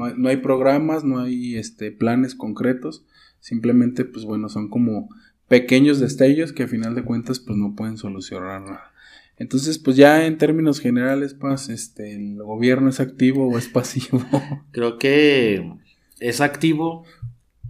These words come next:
Speaker 2: ahora sí en otro aspecto, <laughs> y pasivo hablando en política social.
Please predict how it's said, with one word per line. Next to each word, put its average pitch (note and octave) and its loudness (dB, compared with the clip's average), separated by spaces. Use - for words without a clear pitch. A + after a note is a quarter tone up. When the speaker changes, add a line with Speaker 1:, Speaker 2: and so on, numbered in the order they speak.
Speaker 2:
ahora G#2+ -8
sí B2 -8
en A#2+ -8
otro B2 -10
aspecto, B2 -4
<laughs> D#3 0
y C#3+ 2
pasivo D3+ 0
hablando C3+ -2
en D3 -12
política C3 -2
social. D3 0